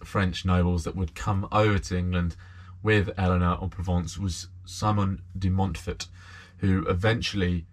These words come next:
married the king's sister, but also grew very close with Henry, becoming one of his closest friends.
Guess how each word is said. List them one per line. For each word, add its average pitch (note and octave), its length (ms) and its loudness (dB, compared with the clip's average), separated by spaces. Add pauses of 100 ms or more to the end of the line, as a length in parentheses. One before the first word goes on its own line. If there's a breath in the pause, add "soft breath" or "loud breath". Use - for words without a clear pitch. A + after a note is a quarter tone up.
(220 soft breath)
married F2 640 4
the F2 80 -6
king's E2 360 0
sister, - 520 -2 (800 loud breath)
but - 400 0 (100)
also G2+ 540 2 (300)
grew G2+ 300 2
very F#2+ 280 4
close B2 520 0
with E2+ 100 0
Henry, E2 400 2
becoming F2 560 -2
one E2+ 180 2
of E2 100 0
his E2 140 0
closest E2+ 640 -2
friends. D#2+ 560 -2